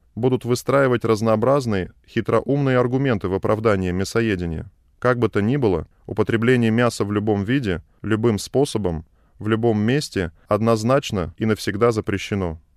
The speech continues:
Мясо же употреблять я никому не дозволял, не дозволяю и не буду дозволять впредь. Ланка Аватара Сутра. Цель практик дьяны и попыток достижения самадхи состоит в том, чтобы избежать страданий жизни.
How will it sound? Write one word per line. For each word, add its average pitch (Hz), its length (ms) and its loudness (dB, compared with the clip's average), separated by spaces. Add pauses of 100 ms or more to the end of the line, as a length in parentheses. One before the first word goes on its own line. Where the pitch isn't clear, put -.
(100)
Мясо 135 440 0
же 120 140 2
употреблять 113 720 0
я 117 180 2
никому 123 400 2
не 123 100 0
дозволял, 110 640 2 (120)
не 117 120 0
дозволяю 107 720 2 (140)
и 120 80 -4
не 147 100 0
буду 123 240 0
дозволять 95 540 2
впредь. - 480 -4 (260)
Ланка 110 380 0
Аватара 120 400 0
Сутра. 90 480 -6 (680)
Цель 151 240 2
практик 147 440 0
дьяны 117 500 0 (280)
и 113 100 -4
попыток 120 480 0
достижения 110 560 0
самадхи 113 540 0
состоит 113 500 -4
в - 80 -20
том, 147 260 0 (140)
чтобы 117 400 -2
избежать 110 420 0
страданий 113 480 2
жизни. 87 500 -2